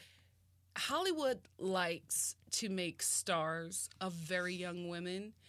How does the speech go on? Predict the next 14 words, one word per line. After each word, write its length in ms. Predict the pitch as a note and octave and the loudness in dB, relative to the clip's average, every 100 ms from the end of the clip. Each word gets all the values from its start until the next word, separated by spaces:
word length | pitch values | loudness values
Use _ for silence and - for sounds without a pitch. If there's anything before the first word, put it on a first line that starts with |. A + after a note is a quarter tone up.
| - - | -14 -4
and 120 | F#3+ | -2
make 140 | F3 | 0
stars 420 | - F#3 E3 E3 | 0 0 -2 -2
of 80 | F3 - | -4 -6
older 300 | E3 D#3+ E3+ | -6 -6 -4
men 360 | E3+ E3 E3+ G#3+ | -4 -4 -6 -8
for 180 | - F#3 | -6 -4
this 260 | D3 - | -2 -4
reason. 380 | E3 B2 - - - - - - | -6 -8 -8 -12 -18 -20 -20 -12
Because 600 | G3+ F#3+ - B3+ A3+ F#3+ - | -10 -10 -2 2 2 2 -4
with 180 | F#3 - | -6 -6
very 420 | E3 A3 B3+ C4 | 2 4 4 2
young 340 | A#3 G#3+ G#3+ G3 | 0 0 0 0
women, 460 | F#3+ D#3+ D#3 E3 | 2 0 -2 -8